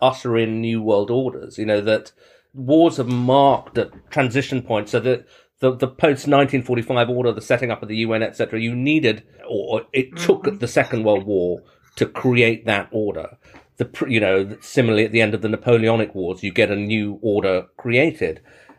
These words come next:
Speaker 1: And I think an interesting question for our time is how do you manage power transitions without war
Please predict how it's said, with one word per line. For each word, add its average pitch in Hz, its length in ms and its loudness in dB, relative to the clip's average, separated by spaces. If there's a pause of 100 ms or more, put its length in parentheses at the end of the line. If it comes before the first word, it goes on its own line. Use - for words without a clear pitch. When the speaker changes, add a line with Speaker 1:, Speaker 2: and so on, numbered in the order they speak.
(140)
Speaker 1:
And 156 140 2
I 180 60 4
think 233 260 -2 (320)
an 175 120 2
interesting 185 600 0
question 139 440 0
for 131 200 0
our 151 180 2
time 107 260 -4
is 113 140 -6
how 160 260 0
do 160 100 0
you 135 120 0
manage 120 580 0 (440)
power 131 340 2
transitions 104 1120 -4 (360)
without 143 640 0
war 104 800 -2